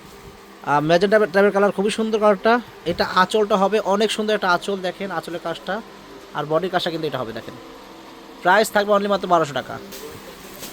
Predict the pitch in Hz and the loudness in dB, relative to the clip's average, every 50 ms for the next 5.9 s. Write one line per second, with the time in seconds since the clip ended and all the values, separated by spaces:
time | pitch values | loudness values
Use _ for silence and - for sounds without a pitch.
0 | - - - - 104 139 151 143 127 135 147 165 170 180 180 170 180 180 196 196 | -18 -20 -16 -8 0 2 2 2 4 2 2 4 6 6 6 6 4 4 4 4
1 | 185 165 165 165 165 165 - 202 208 214 185 170 180 185 175 170 160 143 147 - | 6 6 6 6 6 6 6 4 4 4 4 2 2 4 6 4 4 4 2 -2
2 | 120 110 127 160 160 165 151 147 156 147 - 190 190 175 180 190 196 196 185 180 | 0 -6 -4 0 0 0 4 4 4 4 2 0 -4 -2 0 0 2 4 4 6
3 | 185 220 226 - - - - - - - - - - - 175 180 - 185 185 190 | 6 6 4 2 -8 -18 -16 -16 -16 -14 -16 -16 -8 -4 0 2 4 6 4 6
4 | - 214 190 175 170 147 143 143 131 214 254 202 170 170 180 170 165 - - 202 | 6 6 6 8 6 6 4 2 2 4 4 4 4 4 4 2 2 2 0 -2
5 | 185 175 190 175 208 233 277 - - - - - - - - - - 151 | 0 0 0 2 2 2 2 0 -4 -16 -20 -20 -20 -20 -16 -6 -6 -4